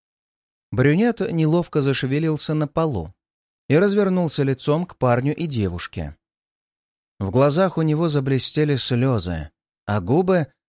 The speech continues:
помимо воли, скривились в плаксивой гримасе. «Нет, нет, нет»,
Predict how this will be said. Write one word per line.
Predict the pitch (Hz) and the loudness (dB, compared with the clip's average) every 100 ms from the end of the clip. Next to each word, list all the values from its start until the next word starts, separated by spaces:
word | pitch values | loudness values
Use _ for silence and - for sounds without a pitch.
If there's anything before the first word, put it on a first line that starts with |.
| - | -2
помимо | - 185 208 175 | 2 4 2 2
воли, | 156 185 | 2 2
скривились | 156 - 131 135 156 139 | 0 -2 -2 0 0 -2
в | - - | -6 -4
плаксивой | 139 123 - - 196 185 | -2 -2 -2 -4 -2 -2
гримасе. | 151 147 139 104 90 95 78 78 _ _ _ _ _ _ _ _ _ _ - | 0 2 2 2 0 -4 -6 -12 _ _ _ _ _ _ _ _ _ _ -2
«Нет, | 131 151 127 101 | 2 2 2 0
нет, | 185 175 135 - | 0 0 0 0
нет», | 180 190 120 - | 0 2 0 -4